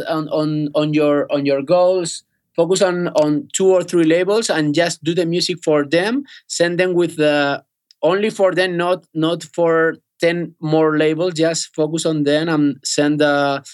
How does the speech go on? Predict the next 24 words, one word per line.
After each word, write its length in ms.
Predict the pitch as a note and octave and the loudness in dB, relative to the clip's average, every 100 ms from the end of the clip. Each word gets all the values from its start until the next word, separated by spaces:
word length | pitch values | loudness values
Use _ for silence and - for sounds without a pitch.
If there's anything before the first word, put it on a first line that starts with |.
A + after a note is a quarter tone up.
| - _ - | -20 _ 0
a 160 | C#3 | 2
link 260 | C#3+ D#3+ F3 | 2 2 -2
for 280 | - D#3+ D3+ | -2 0 0
them, 380 | D3 D#3 D#3+ D3+ | 0 0 0 0
just 260 | D3+ D3+ | -2 -2
for 220 | - D3 | -2 -2
them, 280 | C#3 C#3+ D3+ D3 | 0 -2 -2 -2
you 100 | C#3+ | -2
know. 240 | C#3+ D#3+ - - | -2 -6 -14 -8
This 140 | D3+ D3 | -6 -2
is, 60 | F#3+ | 0
I 160 | E3 | 0
think 240 | E3+ F#3+ F#3+ | 0 -2 -2
it's 120 | F3+ | -2
important. 580 | D3+ D3 D3 C#3+ C3 B2+ | -4 -2 -2 -2 -2 0
The 120 | D3+ | 2
label 220 | F#3 G3+ | 2 2
have 240 | F#3+ G3+ - | 2 -2 -2
to, 240 | G3+ F#3+ D3 | -6 -4 -4
have 260 | F#3 F3 | -6 -6
to 100 | - | -8
feel 260 | E3+ F3+ F#3+ | -4 0 0
you 220 | E3 E3+ | 2 2
are, 320 | E3+ D#3+ E3+ | 2 2 0